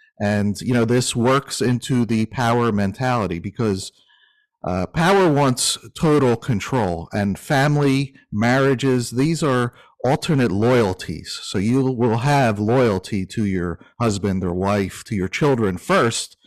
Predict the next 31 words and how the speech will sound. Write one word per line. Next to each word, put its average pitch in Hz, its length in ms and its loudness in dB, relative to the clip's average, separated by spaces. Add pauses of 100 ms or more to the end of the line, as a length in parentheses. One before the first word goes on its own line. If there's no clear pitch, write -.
(280)
before 117 420 0
the 104 100 -2
state, - 460 -2 (300)
before 101 320 -2
the 92 100 -4
government. 98 480 -2 (360)
And 101 120 -2
government 95 360 -2
doesn't 104 240 -2
want 165 240 2
that. - 260 -4 (280)
Government 113 360 0
wants 113 440 -2 (380)
your 107 180 0
total 156 440 2
loyalty 127 680 2
for 98 260 -2
themselves. 98 920 -2 (640)
And 104 480 0 (360)
when, 117 480 -2
when 104 180 0
the 98 80 -2
family 190 440 4
is 123 120 2
broken 113 400 2
up, 107 320 -2
now 131 240 2
they've 127 240 2
got 135 260 2
you 110 180 0
isolated. 104 760 -2